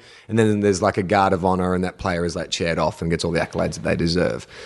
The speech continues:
But Adam chose not to do that, so there was no on-field celebrations. It was just a very private thing amongst the Swans players and the Swans coaches. Now, the thing that struck me about that is when all this criticism of Adam was going on at the start of the year,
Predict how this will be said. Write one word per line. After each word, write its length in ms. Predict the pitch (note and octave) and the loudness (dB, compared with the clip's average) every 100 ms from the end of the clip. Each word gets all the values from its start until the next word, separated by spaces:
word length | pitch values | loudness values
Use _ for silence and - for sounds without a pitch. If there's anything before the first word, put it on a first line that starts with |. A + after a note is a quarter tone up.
| - | -10
But 140 | A2+ A#2+ | -2 2
Adam 200 | A#2+ G#2+ | 2 0
chose 220 | A2 F#2+ | -2 -2
not 140 | G2+ | -4
to 40 | - | -2
do 140 | G2+ | -2
that, 220 | E2+ - | -2 -6
so 100 | G#2+ | -4
there 100 | G2+ | 0
was 120 | G2+ | 0
no 440 | A2 A2+ A2+ G#2+ G2 - - _ | 2 4 4 4 2 -4 -20 _
on-field 400 | A2 G#2 F2+ G2+ | 0 0 0 -2
celebrations. 680 | F2 G2+ F2+ D#3 E3 D3+ C#3 | -2 -6 0 2 2 -2 -6
It 20 | |
was 80 | G#2 | -4
just 160 | F#2 - | -4 -4
a 60 | |
very 160 | F#2+ F#2+ | 0 0
private 360 | - G2 F#2+ - | 2 2 2 0
thing 160 | F#2 | -2
amongst 460 | F2+ F2 E2+ - - | -2 -2 -4 -6 -4
the 80 | F2 | -4
Swans 300 | - F2 D#2+ | -2 -4 -4
players 320 | F2+ E2 D#2+ | -2 -2 -4
and 80 | F2 | -6
the 20 | |
Swans 300 | - F2+ E2+ | -6 -6 -4
coaches. 580 | E2+ F2 - - - - - - - | -4 -4 -6 -10 -10 -12 -14 -20 -4
Now, 60 | A#2+ | -2
the 120 | C3 | 0
thing 180 | F3+ F#3 | 2 0
that 100 | - | -2
struck 340 | - C#3+ - | 0 -2 -2
me 280 | B2 F#2 F2+ _ | -4 -4 -6 _
about 380 | F#2 F2+ F2 - | -14 -6 -6 -6
that 260 | G2+ F2+ F#2+ | -8 -8 -6
is 180 | G2 F2 | -6 -2
when 140 | A2 | 0
all 140 | A2+ C3 | 2 2
this 120 | A2 | 2
criticism 520 | - A#2 A#2+ G2 G2 | 2 2 2 -2 -2
of 120 | F2 | 0
Adam 220 | F#2+ F#2 | 0 0
was 140 | F#2 E2+ | -2 -2
going 260 | F#2+ F#2 | -4 -4
on 100 | F#2 | -4
at 60 | F2+ | -6
the 60 | E2 | -6
start 260 | - F2+ | -4 -4
of 60 | E2+ | -4
the 80 | F2+ | -6
year, 320 | G#2 F2+ | -4 -4